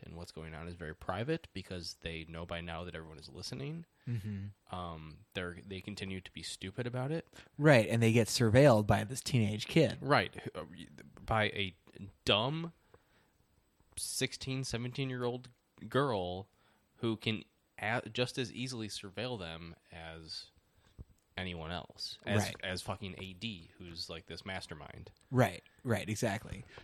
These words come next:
Speaker 2: Um, and this is something that we've talked about, that we bring up as, like, just, bleh, excuse me, that was a little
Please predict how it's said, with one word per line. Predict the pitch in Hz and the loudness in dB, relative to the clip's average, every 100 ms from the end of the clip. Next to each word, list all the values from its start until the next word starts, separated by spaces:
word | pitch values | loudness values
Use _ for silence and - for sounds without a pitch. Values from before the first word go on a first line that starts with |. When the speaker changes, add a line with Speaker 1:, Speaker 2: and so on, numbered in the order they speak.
| - - | -10 0
Speaker 2:
Um, | 113 107 104 98 98 98 92 - - - | 4 4 4 2 -2 -6 -12 -18 -20 -4
and | - 143 | 4 6
this | 165 | 8
is | 180 | 6
something | 143 139 123 117 | 6 6 4 4
that | 107 | 4
we've | 107 107 | 6 4
talked | - 113 107 | 6 6 6
about, | 113 104 101 98 98 - _ - | 4 4 6 4 2 -4 _ 4
that | 117 | 6
we | 123 | 8
bring | 113 117 110 | 8 6 6
up | 107 101 | 4 4
as, | 107 107 | 2 4
like, | 101 98 | 2 2
just, | 104 - - - - _ _ _ _ _ - - - - - - | 0 0 -8 -18 -20 _ _ _ _ _ -20 -20 -20 -20 -18 -8
bleh, | 123 127 143 131 113 | 2 6 6 4 2
excuse | 110 - 127 156 | -2 2 4 6
me, | 101 | 6
that | |
was | 113 | 4
a | 120 | 4
little | 101 | 0